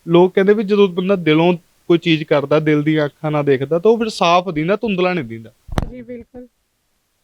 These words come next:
Speaker 2: ਏਦਾਂ ਹੀ ਹੁੰਦੀ ਆ। ਤਾਂ ਇਹ ਹੈ ਨਾ, ਸਾਡੇ ਨਾਲ ਬਹੁਤ ਵਾਰੀ ਏਦਾਂ ਦਾ ਅ-, ਹੁੰਦਾ ਕਿ ਜਿਹੜੀ ਗੱਲ ਇਹਨਾਂ ਦੀ ਜ਼ੁਬਾਨ ਤੇ ਹੁੰਦੀ ਆ, ਉਹ ਮੈਂ ਝੱਟ ਹੀ ਇਹਨਾਂ ਨੂੰ ਕਹਿ ਦਿੰਦੀ, ਕਹਿ ਦਿੰਦੇ, "ਇਹ ਗੱਲ ਤਾਂ ਮੇਰੇ ਦਿਲ 'ਚ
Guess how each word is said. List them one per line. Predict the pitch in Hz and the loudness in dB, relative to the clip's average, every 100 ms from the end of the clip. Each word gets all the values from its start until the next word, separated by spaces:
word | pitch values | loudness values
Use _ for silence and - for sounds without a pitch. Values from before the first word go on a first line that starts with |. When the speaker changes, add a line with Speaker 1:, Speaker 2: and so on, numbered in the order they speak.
| - | -10
Speaker 2:
ਏਦਾਂ | 254 220 262 | -10 -6 -8
ਹੀ | |
ਹੁੰਦੀ | 254 233 220 | -8 -12 -16
ਆ। | 226 226 _ _ _ _ - | -18 -20 _ _ _ _ -8
ਤਾਂ | 285 | -6
ਇਹ | 285 277 | -4 -2
ਹੈ | 294 | -4
ਨਾ, | 302 330 _ | -4 -6 _
ਸਾਡੇ | - 277 254 262 | -6 -4 -2 -4
ਨਾਲ | 277 | -8
ਬਹੁਤ | 220 240 240 277 | -6 -6 -4 -4
ਵਾਰੀ | 311 320 320 311 | -4 -2 -2 -4
ਏਦਾਂ | 247 254 254 | -4 -4 -4
ਦਾ | 254 254 254 262 | -4 -4 -6 -8
ਅ-, | - _ - | -10 _ -6
ਹੁੰਦਾ | 214 240 226 262 311 _ _ _ - | -2 -2 0 -2 -2 _ _ _ -4
ਕਿ | |
ਜਿਹੜੀ | 262 262 277 302 | 0 0 0 0
ਗੱਲ | 302 302 | -2 -2
ਇਹਨਾਂ | 294 285 | -2 -2
ਦੀ | 285 | -2
ਜ਼ੁਬਾਨ | 302 294 247 226 | -2 0 0 -2
ਤੇ | 220 254 | -2 -2
ਹੁੰਦੀ | 277 269 320 | -2 -4 -2
ਆ, | |
ਉਹ | 320 277 | 0 0
ਮੈਂ | 320 339 | 0 0
ਝੱਟ | 349 - | 0 -2
ਹੀ | 240 | -4
ਇਹਨਾਂ | 247 | -4
ਨੂੰ | 302 | -4
ਕਹਿ | 320 247 | -4 -6
ਦਿੰਦੀ, | 220 254 | -6 -6
ਕਹਿ | 285 285 | -4 -4
ਦਿੰਦੇ, | 302 370 403 | -4 -8 -8
"ਇਹ | 269 262 | -6 -4
ਗੱਲ | 311 339 | -2 -2
ਤਾਂ | 311 320 | -2 -4
ਮੇਰੇ | 311 | -4
ਦਿਲ | 294 | -2
'ਚ | 254 | -2